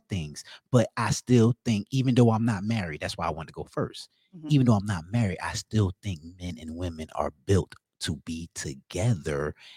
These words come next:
Speaker 1: and to come together to submit to that man and submit to the woman too as well. It, it, it's more equal than what it, it, you know, but, you know, you got women just thinking, "Oh, no,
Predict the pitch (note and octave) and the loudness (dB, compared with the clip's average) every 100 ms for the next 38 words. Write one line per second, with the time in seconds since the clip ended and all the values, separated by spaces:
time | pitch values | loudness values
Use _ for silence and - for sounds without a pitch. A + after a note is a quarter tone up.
0 | _ E2+ - D#2+ - C#3 D3+ - D#2 D#2+ | _ -12 -8 -8 -6 -6 -6 -6 -8 -8
1 | D#2+ - F#2+ F2 F2 D#3 - - G3+ F#3 | -12 -10 -10 -6 2 2 2 -2 -2 2
2 | F#3 E3+ D3+ D3 D3+ G#3 F4 - D4 - | 0 0 0 0 -2 -4 -6 -6 -10 -10
3 | - C4+ D#4 D#4+ C#4+ B3+ A#3 G3 A3+ - | -8 -6 -6 -8 -4 2 4 4 4 4
4 | F3+ - - - A3+ A3 B3+ F3+ F3+ B2 | 2 0 -2 6 6 10 8 8 6 6
5 | - B2+ G#2 F#2+ F2 - _ - A2 G2 | 4 -2 -2 -4 -6 -10 _ -4 -2 0
6 | F#2+ - - F#2+ - - F2+ G#2+ D#2+ D2 | -2 -4 -8 -10 -10 -16 -12 -10 -10 -14
7 | - D#3+ C#3 - _ E3+ F3 B2 D#3+ C#3 | 4 4 4 -4 _ 4 4 6 4 6
8 | E3 E3 C#3+ D3+ D#3+ C3+ B2 - C#3+ F#2 | 6 6 4 2 0 0 -2 2 2 2
9 | F#2+ F3 | 4 4